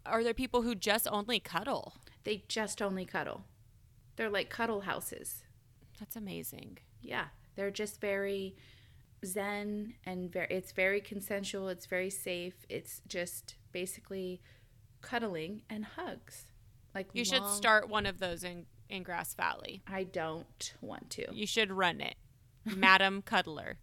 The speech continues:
Speaker 2: <laughs> Madam Cuddler.
Speaker 1: Googly eyes welcome.
Speaker 2: <laughs>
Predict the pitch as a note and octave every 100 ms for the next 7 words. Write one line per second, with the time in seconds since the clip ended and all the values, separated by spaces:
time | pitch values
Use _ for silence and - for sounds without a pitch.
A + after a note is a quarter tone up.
0 | - F3+ G#3 - G#3+ - A3 A3 A#3 A#3+
1 | A#3+ A#3+ A#3+ - A#3 A3 - - A3+ -
2 | - - - A#3+ B3 B3+ A#3+ A#3 A3 F#3+
3 | F#3 - - B3 - A#3+ B3 B3+ B3 C4
4 | - B3+ A#3+ B3 B3+ C4 - D#3+ A#3